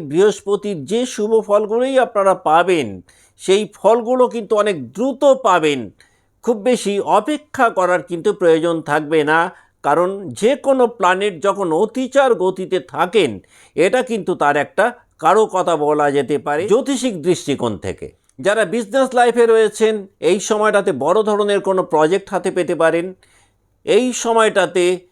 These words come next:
সেই বড় ধরনের প্রজেক্টগুলোকে খুব সহজভাবে দেখবেন আপনারা এক্সিকিউট করতে পারবেন,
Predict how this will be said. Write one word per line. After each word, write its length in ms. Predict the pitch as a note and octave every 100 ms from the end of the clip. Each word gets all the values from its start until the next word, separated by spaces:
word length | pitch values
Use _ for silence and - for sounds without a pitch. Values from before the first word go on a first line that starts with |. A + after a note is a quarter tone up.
| _ _ _
সেই 220 | - F#3+ F#3
বড় 200 | C#3 F3+ A3+
ধরনের 420 | G#3+ G#3+ G#3+ G#3+ -
প্রজেক্টগুলোকে 920 | F3+ F#3+ A#3 A#3 F#3+ G#3 G3+ - D3 E3+ G#3 _ _ _ _ _ -
খুব 180 | C4 G#3+ - _ _ _ _ _ _ _ _ -
সহজভাবে 840 | - A3+ A#3+ C4+ C4 G3 G3+ F#3+
দেখবেন 380 | F3 E3 E3 E3+ E3 -
আপনারা 380 | D#3 F3+ F3+ F3+ F#3
এক্সিকিউট 640 | G#3 F3+ F#3 B3+ G3+ C4 C4
করতে 320 | - G3+ G3 F3+
পারবেন, 360 | E3+ D#3+ D#3+